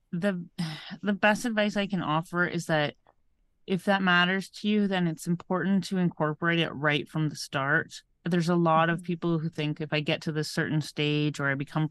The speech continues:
Speaker 1: profitable,
Speaker 2: Yeah.
Speaker 1: then, you know, then I'll start to, you know, create sort of a, a charity initiative or make, start making an impact then."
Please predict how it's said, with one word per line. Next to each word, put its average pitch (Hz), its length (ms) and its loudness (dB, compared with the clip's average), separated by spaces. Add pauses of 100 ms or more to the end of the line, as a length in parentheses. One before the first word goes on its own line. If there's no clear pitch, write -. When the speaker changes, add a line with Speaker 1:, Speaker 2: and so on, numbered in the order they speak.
Speaker 1:
profitable, 147 680 -4 (420)
Speaker 2:
Yeah. 160 60 -6
Speaker 1:
then, 165 540 4
you 180 140 2
know, 156 200 4
then 151 180 0
I'll 151 120 0
start 151 340 -4
to, 143 420 -4 (720)
you 160 120 0
know, 139 160 -2
create 156 460 0
sort 147 160 -2
of 139 100 -4
a, 135 320 0
a 151 80 0
charity 143 440 0
initiative 131 600 -4
or 139 400 -2 (640)
make, 185 280 4
start 170 220 2
making 170 240 4
an 160 80 4
impact 151 440 -2
then." 165 460 2